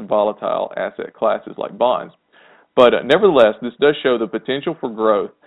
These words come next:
uh, if you invest wisely and don't let your emotions control you. I mean, it really does come down to being wise with how you manage your portfolio, which is why I put together a free video series that may help you out with that. So, so, uh, we've gone over these five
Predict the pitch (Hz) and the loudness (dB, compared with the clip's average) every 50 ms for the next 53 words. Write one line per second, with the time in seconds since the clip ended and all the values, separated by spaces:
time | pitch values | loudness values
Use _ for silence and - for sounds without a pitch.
0 | _ _ _ _ - 107 95 104 110 110 127 123 113 110 117 139 143 143 - 123 | _ _ _ _ -10 -6 -6 -6 -6 -4 -6 -6 -6 -2 0 0 0 0 0 2
1 | 117 117 113 117 110 113 110 107 110 113 104 107 110 - - 107 104 101 104 104 | 4 6 6 4 2 -2 -6 -6 -6 -6 -4 -4 -6 -6 -6 -8 -8 -8 -8 -4
2 | 107 110 110 - - 98 98 - - 92 98 - - 123 113 107 80 80 82 - | -4 -4 -4 -4 -8 -14 -16 -16 -18 -20 -16 -6 -2 0 0 0 -2 -6 -10 -16
3 | _ _ _ _ _ _ _ - 117 113 113 117 127 151 180 170 170 151 143 143 | _ _ _ _ _ _ _ -14 -10 -8 -6 -4 -2 -2 0 0 2 0 0 0
4 | - 139 127 120 110 110 113 110 110 107 104 101 107 - _ _ - 107 101 110 | -4 -10 -10 -6 -4 -4 -2 -2 -2 -2 -4 -6 -10 -16 _ _ -16 -12 -10 -10
5 | 110 110 107 104 101 101 110 110 110 110 110 110 110 110 104 - 117 101 101 101 | -8 -8 -10 -10 -6 -4 -2 -2 0 0 0 -2 -4 -6 -10 -10 -8 -8 -8 -8
6 | 101 98 92 95 101 95 104 92 - - - - - 147 160 143 101 82 78 - | -12 -14 -14 -14 -14 -14 -16 -14 -12 -12 -12 -8 -4 -2 -2 -2 -2 -4 -8 -10
7 | - _ _ _ _ _ _ _ _ _ - 190 190 - - - - - 175 175 | -12 _ _ _ _ _ _ _ _ _ 0 0 0 0 -6 -10 -8 -2 0 0
8 | 147 139 - 139 - - 117 123 120 117 117 113 107 - - 107 - - 135 131 | 0 0 0 -6 -10 -6 -2 0 0 0 0 -2 -4 -4 -6 -8 -8 -8 -6 -6
9 | 127 120 117 110 107 101 120 131 147 127 104 107 - 107 104 101 98 101 101 98 | -6 -6 -8 -10 -10 -10 -10 -8 -6 -6 -6 -6 -6 -8 -6 -6 -6 -8 -8 -10
10 | - 101 95 110 113 117 117 120 113 107 - 101 95 98 101 107 98 - - 67 | -10 -10 -10 -10 -12 -12 -8 -8 -8 -8 -8 -10 -8 -4 -4 -4 -4 -4 -8 -12
11 | - - 65 57 - - _ _ _ _ _ _ _ _ _ _ _ _ _ _ | -10 -8 -8 -8 -8 -12 _ _ _ _ _ _ _ _ _ _ _ _ _ _
12 | _ _ _ _ - - 147 131 117 - - - - _ _ _ 151 147 139 131 | _ _ _ _ -6 -2 -2 -2 -2 -4 -8 -18 -20 _ _ _ -2 -2 -2 0
13 | - 135 123 117 113 110 104 90 - - _ 127 127 123 131 185 214 254 185 165 | 2 4 6 6 6 6 4 0 -4 -8 _ -4 -4 -2 -2 -2 -2 -2 -2 -2
14 | 160 139 127 113 107 104 - _ _ - 123 135 143 147 151 | -2 -4 -6 -8 -10 -10 -12 _ _ 0 0 2 0 0 -2